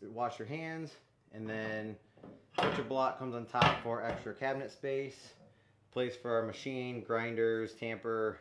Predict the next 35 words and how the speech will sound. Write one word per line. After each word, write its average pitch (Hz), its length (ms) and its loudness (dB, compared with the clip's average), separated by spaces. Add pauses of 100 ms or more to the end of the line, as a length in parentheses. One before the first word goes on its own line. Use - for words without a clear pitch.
(140)
everything. 107 600 -4 (420)
Uh, 101 160 0
we 113 100 0
have 113 100 2
our 104 100 0
knock 123 320 -2
box, 123 400 4
so 107 180 -2
we 104 80 0
knock 110 260 -2
everything 110 340 -4
into 107 200 -6
a - 20 -4
garbage 107 440 -2
that's 101 160 -6
below. 139 640 2 (800)
Our 107 100 -4
pitcher 151 400 -2
rinser, 143 540 2 (360)
our 101 100 -10
drain 120 340 -4
tray, 123 520 0 (520)
and 110 120 -4
then 110 280 -2
we 110 140 -2
have 123 400 0 (240)
some, 120 640 -2 (600)
if - 60 -12
I 104 60 -4
can 196 140 -10
get 202 120 -2
it - 40 -6
into - 120 -8
focus 135 420 -4
there, 135 360 2